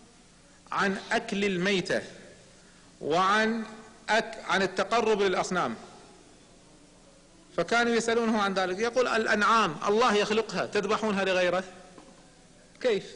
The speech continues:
ع-، بعقله هكذا يهتدي إلى مثل هذه الأمور، فكان يدعوهم إلى مثل هذه المسائل. زيد بن عمرو بن نفيل مات قبل الإسلام بخمس سنين، قبل البعثة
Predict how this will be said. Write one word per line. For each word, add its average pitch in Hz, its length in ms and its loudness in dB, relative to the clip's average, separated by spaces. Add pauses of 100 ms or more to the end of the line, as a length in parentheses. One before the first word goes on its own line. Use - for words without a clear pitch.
(520)
ع-، 226 220 -4
بعقله 233 460 0
هكذا 208 400 0
يهتدي 185 440 0
إلى 180 120 4
مثل 175 200 0
هذه 160 260 2
الأمور، 147 360 -4 (1160)
فكان 233 340 2
يدعوهم 208 460 2
إلى 190 180 2
مثل 185 220 0
هذه 151 280 0
المسائل. 117 520 -4 (1400)
زيد 208 420 2
بن 170 180 -2
عمرو 180 300 0
بن 156 160 -4
نفيل 214 380 -2 (720)
مات 175 380 0
قبل 190 420 -2
الإسلام 185 480 -4
بخمس 156 320 -8
سنين، 101 200 -12 (880)
قبل 135 180 0
البعثة 120 380 -2